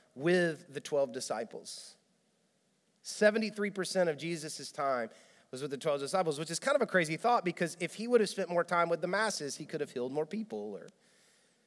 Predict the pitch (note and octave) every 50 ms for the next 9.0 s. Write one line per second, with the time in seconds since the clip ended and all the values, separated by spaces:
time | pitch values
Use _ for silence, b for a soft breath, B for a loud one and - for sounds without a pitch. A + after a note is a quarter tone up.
0 | b b b _ - C#3+ - - D#3 D3 C#3+ - - D#3+ D3 D3+ D#3 D3 D#3+ E3
1 | - F3+ F3 G3+ A3+ A3+ G#3+ E3+ D#3 C#3 C3 C3 B2+ B2 A#2+ - - - B2 A#2
2 | A#2 A2+ A2 G#2+ - B2 A2+ - F3 F#3+ G3+ A3 A3 G#3 F3+ G3 F#3+ F3 - -
3 | - G3+ G3+ F3+ D3 C3+ - D#3 C#3+ C#3+ D#3+ E3 D#3+ D3+ - - G#3+ G#3+ G#3+ G#3
4 | G3+ G3 G3+ B B B B C#3 C#3+ C3+ - - - F#3+ G#3 G#3+ G#3+ G#3 F#3 -
5 | - F#3 E3+ C#3+ C#3 D3+ D3+ D#3+ E3 - - - C#3 C3 B2+ C#3+ C#3+ C3 D#3 F3
6 | E3+ E3+ F#3+ G#3 G#3 F#3+ F3+ D3 D#3 C3 D3 D3+ C3+ C3 B2 D3 D#3+ E3+ F#3 F#3+
7 | F#3 D#3 D#3 B2 B2+ D3 D#3+ F3+ F#3 - - F3 D#3+ D#3 C#3+ C#3 C#3 - - C3
8 | A#2+ - - F3+ G3 F#3 E3+ - F3 E3 D3+ D#3+ D#3 D3 B2+ A#2 B2 B2+ B2+ B2